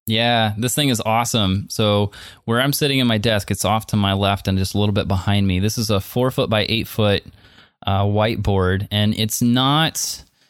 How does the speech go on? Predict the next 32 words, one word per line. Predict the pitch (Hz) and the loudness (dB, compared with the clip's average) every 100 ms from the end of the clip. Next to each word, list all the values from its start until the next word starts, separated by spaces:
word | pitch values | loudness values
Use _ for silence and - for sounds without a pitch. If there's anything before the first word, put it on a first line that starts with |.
| _ _ _ - | _ _ _ -8
it's | - | -4
not | 143 | 0
your | 135 | 0
typical | 113 - 131 - 113 - 98 92 95 101 - _ _ 113 | -2 -2 -2 -2 -2 0 0 2 0 -2 -6 _ _ -2
whiteboard. | 107 98 92 85 | 0 0 -2 -2
Like, | 101 | -2
this | 101 107 | -2 -2
is | 104 | 0
not | 117 123 | 0 2
one | 117 110 | 2 2
that | 104 | 2
I've | 98 | 2
just | 98 101 - | 0 -2 -2
ordered | 101 107 101 | 0 2 2
online. | 92 92 95 92 | 2 2 0 0
I | - 117 117 107 | 0 -2 -2 -2
literally, | 113 123 131 117 | 0 2 2 2
I | 107 | 2
just | 110 | 0
went | 113 110 | 0 -2
to | |
the | 110 | -2
big, | 98 107 110 | 0 0 0
local | 117 113 | 0 0
big | 95 107 104 | 0 0 2
box | 95 90 | 0 0
store, | - 98 95 92 - - - - - 113 | -2 0 2 0 -2 -14 -20 -20 -12 -8
bought | 104 107 127 | -2 0 0
a | 113 | 0
sheet | - 120 | 0 2
of | 101 | 2
melamine, | 98 110 147 165 175 175 | 2 2 2 2 2 0